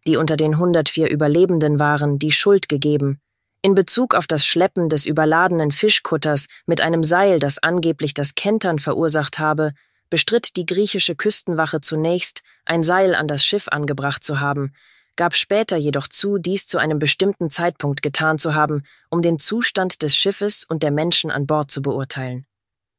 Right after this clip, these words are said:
Eine Untersuchung des Marinegerichts zur Rolle der Küstenwache hat bisher kaum Fortschritte gemacht. Anwälte und Verteidiger behaupten, die neun seien für die Verbrechen der Küstenwache zum Sündenbock gemacht worden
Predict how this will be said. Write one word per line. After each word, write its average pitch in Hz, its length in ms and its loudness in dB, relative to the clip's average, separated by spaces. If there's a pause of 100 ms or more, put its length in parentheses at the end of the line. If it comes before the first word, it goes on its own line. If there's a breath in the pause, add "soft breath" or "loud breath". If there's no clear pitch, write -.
(440)
Eine 160 180 0
Untersuchung 170 640 0
des 175 140 0
Marinegerichts 185 840 -2
zur 151 160 0
Rolle 170 280 4
der 147 120 0
Küstenwache 196 760 -2 (240 soft breath)
hat 175 180 -2
bisher 190 300 0
kaum 180 260 0
Fortschritte 180 580 -2
gemacht. 135 520 -4 (580)
Anwälte 180 560 2
und 156 120 -2
Verteidiger 156 640 0
behaupten, 156 580 -2 (320 loud breath)
die 170 80 4
neun 170 340 4
seien 160 300 2
für 160 140 -2
die 156 100 0
Verbrechen 160 500 0
der 151 140 -2
Küstenwache 160 640 0
zum 160 180 0
Sündenbock 151 640 0
gemacht 151 380 -2
worden 147 320 -2